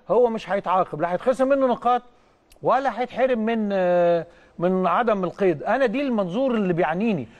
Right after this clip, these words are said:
فانا مش ب-، انا مش مختلف معاك على حاجه، انا بدي احتمالات. اذا انت قلت لي،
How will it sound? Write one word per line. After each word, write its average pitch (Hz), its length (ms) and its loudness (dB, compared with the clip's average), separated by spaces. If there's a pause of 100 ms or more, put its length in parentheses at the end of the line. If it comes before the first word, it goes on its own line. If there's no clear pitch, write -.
فانا 240 200 2
مش 247 160 -2
ب-، 123 200 0 (220)
انا 208 140 0
مش 214 160 -4
مختلف 214 400 0
معاك 220 240 -4
على 180 160 0
حاجه، 190 380 -2 (540)
انا 190 120 2
بدي 240 260 0
احتمالات. 185 720 0
اذا 190 240 2
انت 277 200 0
قلت 208 260 0
لي، 220 280 2